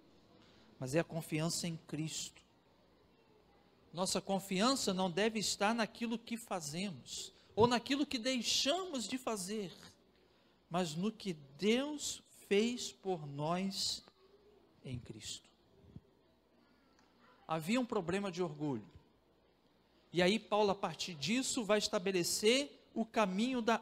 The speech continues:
humildade. Paulo vai descrever o que aconteceu quando ele conheceu a Cristo. Paulo vai dizer que a centralidade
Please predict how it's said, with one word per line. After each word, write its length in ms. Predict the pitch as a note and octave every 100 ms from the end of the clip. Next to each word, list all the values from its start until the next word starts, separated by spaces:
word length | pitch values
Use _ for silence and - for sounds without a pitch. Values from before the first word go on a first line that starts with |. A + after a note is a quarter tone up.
| -
humildade. 800 | A#3+ A#3+ A3 E3 F3 C3+ - - - _ _ _
Paulo 220 | A#3 C4+
vai 120 | A#3+ A#3
descrever 540 | A#3+ - A3+ G3 A3
o 140 | C#4
que 100 | -
aconteceu 920 | A#3+ - C#4 C4 A3 - - B3 C#4+ D4+
quando 400 | C4 B3+ A3+ G3
ele 420 | A3+ C4 C#4 C4+ - _
conheceu 840 | - C4+ C4+ A3 - - A#3+ C#4 - -
a 120 | G3+
Cristo. 720 | A3+ _ G3 G#3 F#3+ - - - _ _ _ _ - _
Paulo 280 | - C4+ C4+
vai 160 | A3+ A#3+
dizer 400 | A3 E3 C4 D#4+
que 180 | - B3+
a 80 |
centralidade 1500 | A3+ - C4 A3+ B3 C4 A#3+ F3 F#3 B3 D#4+ A#3+ F3+ F#3+ D#3